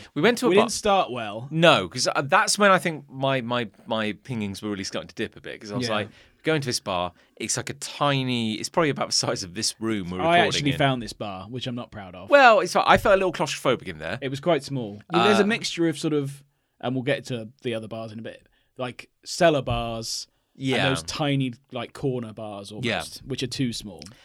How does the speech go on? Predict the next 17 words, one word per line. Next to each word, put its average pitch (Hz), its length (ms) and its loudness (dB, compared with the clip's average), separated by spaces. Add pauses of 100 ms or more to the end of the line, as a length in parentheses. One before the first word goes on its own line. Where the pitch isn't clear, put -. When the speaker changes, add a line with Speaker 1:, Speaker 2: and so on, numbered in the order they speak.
(220)
Speaker 1:
And 135 420 4
the 127 240 -10
guy, 151 500 4 (460)
uh, 101 520 0
I 104 60 -4
think, 120 300 -6
uh, 101 420 -2
you 107 140 -6
know, 87 100 -4
we, 92 160 -6
we 95 80 -8
wa-, 110 220 -4
ordered, 104 280 -4
like, 92 200 -6
Can - 120 -10
we 117 80 -4
have, 90 140 -8